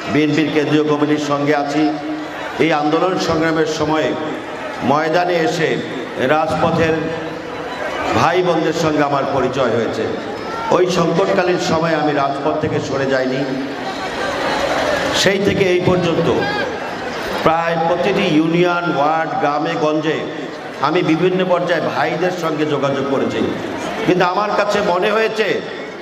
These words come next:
মা বোনরা হচ্ছে আমাদের অর্ধেকেরও বেশি সম্পদ,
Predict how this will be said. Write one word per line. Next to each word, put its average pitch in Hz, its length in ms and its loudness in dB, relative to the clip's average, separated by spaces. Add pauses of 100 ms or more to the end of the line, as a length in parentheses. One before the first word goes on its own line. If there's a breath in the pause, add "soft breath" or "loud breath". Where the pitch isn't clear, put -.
(160)
মা 190 360 2
বোনরা 220 320 2
হচ্ছে 202 500 0
আমাদের 202 460 0
অর্ধেকেরও 190 680 0
বেশি 190 400 -2
সম্পদ, 196 540 2